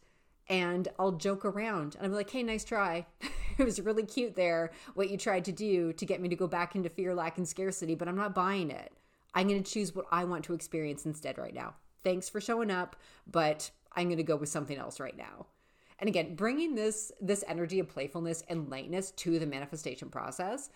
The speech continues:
can help you experience so much more ease, because when we lighten the fuck up and we don't take ourselves so seriously, things tend to click into place so much faster,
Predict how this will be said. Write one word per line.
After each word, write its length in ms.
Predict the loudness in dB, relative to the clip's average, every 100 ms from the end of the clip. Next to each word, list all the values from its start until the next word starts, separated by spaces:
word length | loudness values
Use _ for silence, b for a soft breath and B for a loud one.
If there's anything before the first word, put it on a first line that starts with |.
| B B B -2
can 180 | 2 2
help 200 | 2 0
you 80 |
experience 580 | 0 -2 -6 -2 -2 -4 -6
so 280 | -2 0
much 220 | 0 -2 -4
more 200 | -4 -4
ease, 300 | -6 -8 -6
because 320 | -2 -2 -2 B B
when 200 | 0 2
we 120 | 2 2
lighten 360 | 2 0 0
the 80 | -4
fuck 280 | -4 -6 -4
up 300 | -4 -4 -6
and 160 | -2 0
we 80 | 0
don't 260 | 0 -2
take 180 | -4 -4
ourselves 380 | -2 0 -2 -2
so 160 | -4 -4
seriously, 800 | -4 -6 -6 -4 -2 -2 -2 B B B
things 260 | 2 4 4
tend 220 | 0 -4
to 40 | -4
click 280 | -4 -6 -4
into 120 | -6
place 440 | -6 -6 -6 -8 -12
so 520 | -8 -2 0 0 -2
much 300 | -4 -4 -4
faster, 600 | -4 -6 -4 -4 -2 -4